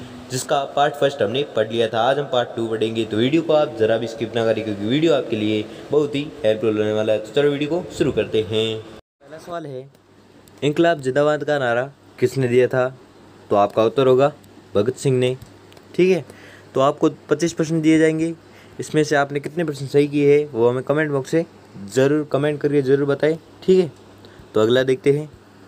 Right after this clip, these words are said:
अगला सवाल है, ओणम त्यौहार किस राज्य में मनाया जाता है? तो आपका उत्तर होगा केरल राज्य में। अगला देखते हैं। अगला सवाल है, द्वितीय विश्व युद्ध के दौरान अमेरिका के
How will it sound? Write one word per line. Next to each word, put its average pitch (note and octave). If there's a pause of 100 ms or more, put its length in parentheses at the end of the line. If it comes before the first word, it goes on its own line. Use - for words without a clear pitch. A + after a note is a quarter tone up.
(960)
अगला D3
सवाल F3+
है, D3+ (420)
ओणम D#3+
त्यौहार C#3+ (240)
किस F#3
राज्य A#2
में C#3+ (200)
मनाया A#2
जाता A#2
है? B2 (380)
तो A2
आपका G#2
उत्तर B2+
होगा C#3 (880)
केरल A#2
राज्य A#2
में। A#2 (720)
अगला A2+
देखते A#2
हैं। A#2+ (1900)
अगला C#3
सवाल F3+
है, D3+ (480)
द्वितीय D3
विश्व D#3
युद्ध D3+
के D3
दौरान B2 (380)
अमेरिका D#3
के -